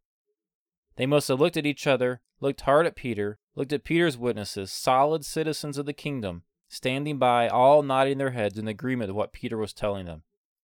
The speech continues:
They must have looked at the Hellenists beaming at Peter's story. Must have been a large and bitter pill to swallow.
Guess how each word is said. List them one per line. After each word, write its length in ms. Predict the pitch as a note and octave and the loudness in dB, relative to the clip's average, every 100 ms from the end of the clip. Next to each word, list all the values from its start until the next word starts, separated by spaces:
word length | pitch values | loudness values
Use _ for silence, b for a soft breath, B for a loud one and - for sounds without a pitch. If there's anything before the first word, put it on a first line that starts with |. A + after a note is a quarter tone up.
| _ _ _ _ _ - | _ _ _ _ _ -8
They 100 | B2 | 0
must 160 | C#3+ D3 | 0 2
have 80 | |
looked 180 | D3 D3 | 2 2
at 80 | C3+ | -2
the 80 | C3 | -2
Hellenists 460 | D3 D3+ B2+ G#2+ | 2 2 2 -4
beaming 520 | G#2 B2 F3 D#3 A2+ F#2+ | -6 -4 -2 -2 -4 -6
at 220 | G#2 G#2 | -10 -8
Peter's 320 | A#2+ G2+ G2+ | -8 -6 -8
story. 440 | - G2 F2 D#2 _ _ _ _ _ _ _ _ _ _ _ _ _ _ | -8 -6 -6 -10 _ _ _ _ _ _ _ _ _ _ _ _ _ _
Must 180 | B2 B2 | -10 -6
have 80 | C3 | -4
been 140 | B2+ | -4
a 80 | A#2+ | -2
large 520 | A2+ A#2 C#3 D3+ D3 | 4 6 6 4 0
and 220 | - B2 | -6 -4
bitter 260 | A2 B2+ C#3+ | 0 2 2
pill 300 | - C#3 B2+ | 0 -4 -4
to 80 | A#2 | -6
swallow. 560 | - A#2 G2+ F2+ E2+ | -2 2 2 0 -8